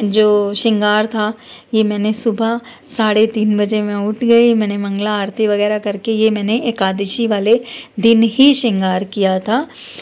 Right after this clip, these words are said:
और ऐसा होता है कि जो एकादशी का श्रृंगार होता है ना, वो मैं एकादशी वाले दिन करती हूँ, और जो कोई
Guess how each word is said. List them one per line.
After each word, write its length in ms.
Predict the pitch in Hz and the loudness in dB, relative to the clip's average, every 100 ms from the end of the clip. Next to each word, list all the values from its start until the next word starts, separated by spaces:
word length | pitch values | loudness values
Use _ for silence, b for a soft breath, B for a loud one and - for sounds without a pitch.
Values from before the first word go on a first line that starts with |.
| B B - | B B 2
और 160 | 226 | 2
ऐसा 380 | 226 226 226 220 | 4 2 2 4
होता 260 | 277 247 240 | 4 4 4
है 80 | 247 | 4
कि 120 | 262 | 4
जो 140 | 269 | 4
एकादशी 680 | 262 220 220 202 202 - 311 | 4 2 2 0 -2 0 2
का 140 | 302 | 4
श्रृंगार 480 | 285 285 247 240 233 | 2 4 4 6 6
होता 280 | 254 233 226 | 6 4 2
है 120 | 214 | 0
ना, 220 | 208 220 233 B B - | 0 -4 -6 B B 2
वो 100 | 269 | 6
मैं 180 | 294 294 | 6 4
एकादशी 640 | 233 226 220 226 220 262 | 2 2 2 2 2 4
वाले 260 | 240 240 247 | 4 6 4
दिन 340 | 214 233 226 | 4 4 4
करती 380 | 214 180 - 190 | 2 0 -2 -4
हूँ, 240 | 190 190 B B B | -4 -6 B B B
और 200 | 226 247 | 4 4
जो 500 | 233 262 277 277 285 269 226 240 262 - | 6 6 8 8 6 2 -4 -6 -8 2
कोई 580 | 262 262 262 262 262 | 6 8 8 6 2